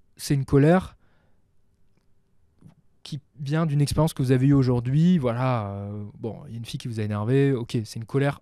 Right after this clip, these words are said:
organique, j'ai envie de dire. Ou alors, est-ce que quelqu'un,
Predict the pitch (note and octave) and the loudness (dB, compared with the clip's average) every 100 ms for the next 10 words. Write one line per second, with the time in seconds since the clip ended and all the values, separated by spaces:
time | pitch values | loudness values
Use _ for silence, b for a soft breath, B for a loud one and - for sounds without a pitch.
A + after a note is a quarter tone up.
0 | _ A#2+ B2+ C#3 B2+ A2+ G#2+ G2 G2+ b | _ -8 -4 -4 -4 -6 -8 -8 -12 b
1 | b b b b b b b b b _ | b b b b b b b b b _
2 | - D3 F3 G#3+ D#3+ - D#3+ F3 D3+ E3 | 2 6 6 6 2 0 0 2 2 2
3 | D#3+ G#3 | 2 0